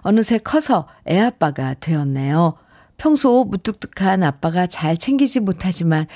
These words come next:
늘 사랑한다고 말하고 싶네요. 아들 생일 축하한다." 하시면서 <laughs> 아드님, 자제분, 음, 생일 축하 사연 주셨어요. 이은주님께서는 "현미 언니,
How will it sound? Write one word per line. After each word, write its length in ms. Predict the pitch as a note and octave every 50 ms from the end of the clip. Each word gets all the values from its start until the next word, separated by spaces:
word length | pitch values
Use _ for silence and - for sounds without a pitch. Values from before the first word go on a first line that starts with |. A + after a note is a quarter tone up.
| - - - -
늘 300 | F3 F#3+ F#3+ G3 G#3 G3+
사랑한다고 680 | - A3+ A#3 B3 B3 A#3+ A#3 A3 F#3+ F#3 F3+ F#3 A3
말하고 380 | G#3+ F#3+ E3 E3 E3+ E3 - D#3+
싶네요. 540 | - - F#3+ F3+ E3 D3+ B2+ A#2 - D3 - _ _ - - - -
아들 560 | - - D#3 C#3 - F3 F3+ F3+ F3 D#3 - _ _ _ _ _ - -
생일 300 | - - C4 A#3 F#3+ E3+
축하한다." 920 | - - - - G3+ G3+ G3+ F#3 F#3 F3 G3+ G#3 A3 A#3 B3 C4+ D#4 F4 F4+ _ _ -
하시면서 680 | G#3 F#3+ - - F3+ E3 D3 D#3 D3+ G#3+ A#3+ C#4+ D4+ - - - - - - - - -
<laughs> 640 | G3+ D#3+ F3 F3+ D#3 B2+ - - - - - _
아드님, 680 | - D3+ C#3+ C#3 E3+ G3 C#4 C4+ C4 G#3 G3 G#3+ C4+ E4 E4
자제분, 680 | - - F3+ F3 G#3 C4 D4 C#4 G3+ D#3+ E3 G#3 D4 F#4 F#4 - -
음, 200 | F3+ F3 E3 E3
생일 360 | E3+ - B3 A#3 G#3 F3+ D#3+
축하 260 | D#3 - - - A3+
사연 260 | G3+ F#3 G3 F3+ E3 F#3
주셨어요. 560 | - - - - D#3 - - - - - - - - - - - - - - - - - - - - - -
이은주님께서는 1300 | - B3+ C#4+ D4+ D4 D4+ D4 D4+ E4 F4+ E4 E4+ E4 D4+ B3+ C4 A#3+ A#3 - A#3+ A3 A3 A3 C4 D4+ - - -
"현미 280 | C4+ D4 D4+ D4 D#4 D#4+
언니, 360 | D#4 C#4+ A3+ F#3+ E3+ D3 A2+